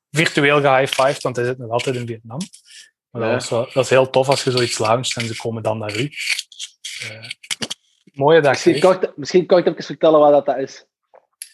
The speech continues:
Speaker 1: Oh ja, ik wil niet de hele pitch gaan doen, maar we, we helpen bedrijven om meer circulair te zijn. Dus om de, om de loop te closen, om iets milieubewuster te zijn, om te helpen om dingen als a,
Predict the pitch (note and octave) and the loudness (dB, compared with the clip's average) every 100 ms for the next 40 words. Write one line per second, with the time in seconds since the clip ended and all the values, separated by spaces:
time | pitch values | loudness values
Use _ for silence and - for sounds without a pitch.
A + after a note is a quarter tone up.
0 | _ _ - C3 C3 B2 A#2+ D3 D3+ - | _ _ -4 2 4 4 2 2 2 2
1 | E3 F3+ F3 E3 E3 D#3+ E3+ D#3+ - E3 | 0 2 4 4 4 4 0 2 2 0
2 | D#3 D#3 D3+ C#3 C3+ C3+ D3 C#3 D3 C3+ | 0 0 2 2 2 0 2 2 0 -4
3 | C3 B2 B2+ B2+ C3 B2 B2+ - A#2 - | -6 0 2 0 -4 -4 -4 -4 -8 -4
4 | A#2+ G#2+ A2 - G2+ G2+ G#2 A2 A2+ A2+ | -2 -2 -6 -6 -8 -10 -8 -4 -4 -2
5 | A2+ A#2+ B2 A#2 B2 C3 - - C3 A#2+ | -4 -4 -6 -4 0 0 -2 0 4 4
6 | B2 A#2+ B2+ - C#3+ C#3+ B2+ A#2+ B2 A#2 | 4 2 -2 -6 -6 -2 2 4 2 2
7 | A#2+ C3+ - - C3+ A#2+ B2 A#2 A#2+ A#2+ | 2 0 -2 -2 0 2 4 4 0 -8
8 | _ _ _ - A#2 A#2+ A2+ B2 B2+ B2 | _ _ _ -12 -4 -2 2 0 2 0
9 | A#2+ A#2 G#2+ B2+ B2+ B2 A#2+ B2 A#2 A2+ | 0 -6 0 2 4 4 4 4 2 0